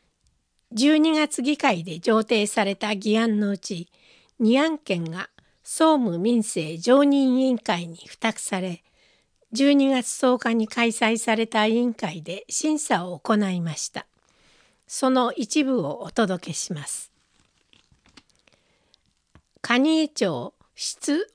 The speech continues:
及び部設置条例の一部改正について。全員賛成。問い。来年度が期限である自治体情報システムの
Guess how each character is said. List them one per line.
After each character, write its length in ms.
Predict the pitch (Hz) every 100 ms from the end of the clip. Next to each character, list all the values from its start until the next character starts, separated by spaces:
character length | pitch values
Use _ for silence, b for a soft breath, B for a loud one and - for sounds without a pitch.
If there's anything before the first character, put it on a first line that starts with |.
| -
及 300 | 277 294 247
び 260 | 175 175 208
部 320 | 220 277 403 -
設 320 | - 233 226
置 200 | - 277
条 200 | 302 277
例 220 | 220 180
の 260 | 165 170 -
一 300 | - 233 -
部 160 | 294 190
改 280 | - 226 214
正 280 | - 226 190
に 160 | 165
つ 160 | - -
い 100 | -
て。 220 | - - _ _ _ _ _ _ -
全 420 | 170 247 240 233
員 100 | 226
賛 280 | 196 202 190
成。 420 | - - - 226 _ _ _ _ _ _ _ _ _ _ _ _ _ _ _ _ _ _ -
問 220 | 208 196
い。 80 | - _ _ _ _ _ _ _ _ _ _ -
来 280 | 247 285 311
年 320 | 320 320 302
度 140 | 202
が 180 | 180 180
期 220 | - 285
限 260 | 285 240 175
で 160 | 190
あ 100 | 190
る 220 | 185 180 b b b b
自 180 | 233 214
治 160 | 214 302
体 340 | 320 302 269
情 220 | 226 294
報 240 | 262 285 262
シ 180 | - 262
ス 140 | -
テ 140 | -
ム 120 | 165 170
の 200 | 185